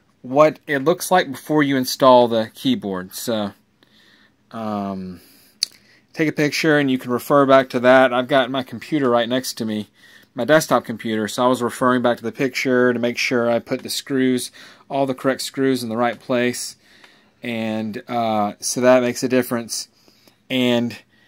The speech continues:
just a little tip, do everything very carefully because is, you'll pull something out and it'll tug at something else. Um, and so whenever,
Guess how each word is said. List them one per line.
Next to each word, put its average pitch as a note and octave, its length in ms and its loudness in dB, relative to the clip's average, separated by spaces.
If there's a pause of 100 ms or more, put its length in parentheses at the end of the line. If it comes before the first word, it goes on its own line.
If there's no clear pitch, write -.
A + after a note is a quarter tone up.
(180)
just C#3+ 220 -6
a D#3 80 0
little C#3+ 260 0
tip, B2+ 460 2
do D3 240 0
everything G3+ 760 2
very D#3 320 2
carefully C3+ 600 -2
because A2 540 -2 (400)
is, C3 240 -6
you'll C3 460 2 (480)
pull G3 240 0
something F#3+ 340 2
out A3+ 340 4
and E3 160 -4
it'll C3+ 140 2
tug E3+ 300 2
at D3 100 -2
something C#3 340 -2
else. - 460 -6 (800)
Um, A2+ 440 -4
and B2 120 -10
so C3 300 0
whenever, B2+ 640 -2